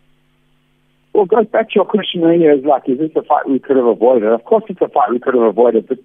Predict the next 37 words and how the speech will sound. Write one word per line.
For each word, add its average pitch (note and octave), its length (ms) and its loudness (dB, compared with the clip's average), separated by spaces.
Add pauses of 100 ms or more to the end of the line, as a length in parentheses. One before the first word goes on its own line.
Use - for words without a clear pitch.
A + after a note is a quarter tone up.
then C#3+ 160 -2
what's E3 280 -4
the D#3 60 -8
point D#3+ 340 -6
of C#3 80 -4
us C3+ 180 -2
competing - 540 -10 (640)
and C#3+ 200 -2
being C#4 200 4
in - 160 -6
sport? - 320 -2
We D#3+ 100 2
wanna D3+ 320 2
be C#3+ 180 0
the B2+ 120 0
best. C#3 320 -2 (120)
We B2+ 140 -6
wanna D3 240 0
win C#3 160 0
another C3+ 300 -2
championship, D3 640 -6
and B2+ 100 -2
it B2 140 -8
starts E3 320 0
with B2+ 160 -4 (560)
a - 60 -12 (120)
tough D#3+ 240 -2
fight C#3 280 0
in B2 180 -6
Owen A#2 340 0
Soto. F3+ 340 -2 (680)
So E3 240 2 (360)
if D#3+ 120 -14
you C#4 80 0
break E3+ 280 0
it C3 120 -6
down, B2+ 340 -4